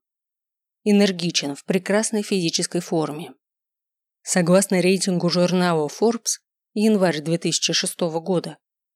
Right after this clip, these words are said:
Андрей Левшинов вошел в пятерку самых успешных психологов России две тысячи пятого года. Академик Всемирной академии наук, искусства, культуры. Ваник. Член-корреспондент Петровской академии наук и искусств.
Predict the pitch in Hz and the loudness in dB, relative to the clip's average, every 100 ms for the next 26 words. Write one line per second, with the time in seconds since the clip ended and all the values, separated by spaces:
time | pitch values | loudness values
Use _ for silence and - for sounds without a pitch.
0 | _ _ _ 180 175 185 185 175 - - | _ _ _ 2 4 4 4 2 0 0
1 | 240 208 - 175 - 196 202 185 220 226 | 2 0 -2 -2 -2 -2 -4 0 -2 0
2 | 208 - 220 226 - - 190 214 196 - | -4 0 0 0 -6 -4 -2 -2 -2 -4
3 | - 190 190 190 180 180 180 170 - 185 | -4 -2 0 0 -2 -2 0 0 -2 -2
4 | 170 165 175 - 190 175 165 175 180 170 | -2 -2 -2 -2 -2 -4 -2 -2 -2 -2
5 | 160 151 - _ _ _ _ _ _ _ | -4 -6 -16 _ _ _ _ _ _ _
6 | _ _ 180 180 180 247 262 - - 202 | _ _ -2 0 4 4 4 2 2 2
7 | 185 202 180 185 175 185 190 196 147 139 | 2 2 2 0 2 2 2 0 -2 -6
8 | - _ _ - - - 185 - 165 - | -20 _ _ -4 -4 -2 -4 -2 -2 2
9 | 208 185 185 160 156 - _ _ _ _ | 0 2 0 0 -2 -8 _ _ _ _
10 | _ _ 190 175 160 147 - - _ _ | _ _ -4 -4 -4 -12 -18 -20 _ _
11 | _ _ _ _ _ _ - - 185 208 | _ _ _ _ _ _ -6 -2 2 2
12 | 202 190 165 185 180 214 - 196 175 190 | 2 0 0 0 2 0 0 -2 0 0
13 | - 190 180 175 185 185 180 175 180 190 | 0 -2 0 0 0 2 2 0 0 0
14 | 185 - 185 143 - | 0 -2 -4 -6 -8